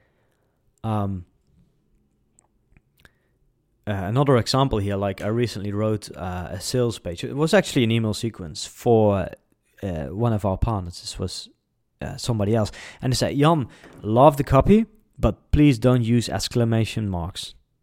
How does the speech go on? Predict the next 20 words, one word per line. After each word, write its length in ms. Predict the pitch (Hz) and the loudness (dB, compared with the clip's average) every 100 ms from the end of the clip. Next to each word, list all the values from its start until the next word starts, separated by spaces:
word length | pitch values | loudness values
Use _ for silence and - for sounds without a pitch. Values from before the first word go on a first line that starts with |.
| _ | _
You 100 | 135 | -4
can 100 | 180 | 2
do 140 | 196 165 | 8 8
it 80 | 135 | 8
in 100 | 123 | 6
a 60 | |
headline, 420 | 104 120 92 95 | 4 2 0 -4
but 280 | 95 101 - | -4 -6 -2
please 240 | 127 113 101 | 0 0 0
don't 340 | 101 80 101 | -2 -2 -4
use 160 | 104 92 | -4 -4
it 100 | - | -6
throughout 400 | 110 101 82 95 | -2 -2 -4 -6
the, 280 | 95 87 | -6 -4
uh, 300 | 85 80 85 - _ _ _ - _ _ _ _ | -4 -6 -8 -12 _ _ _ -20 _ _ _ _
the 80 | - | -10
copy 420 | - 131 - 87 | 2 4 4 -2
and 100 | - | -6
the 180 | 101 117 | -2 0
emails." 360 | 110 80 - | 0 -2 -10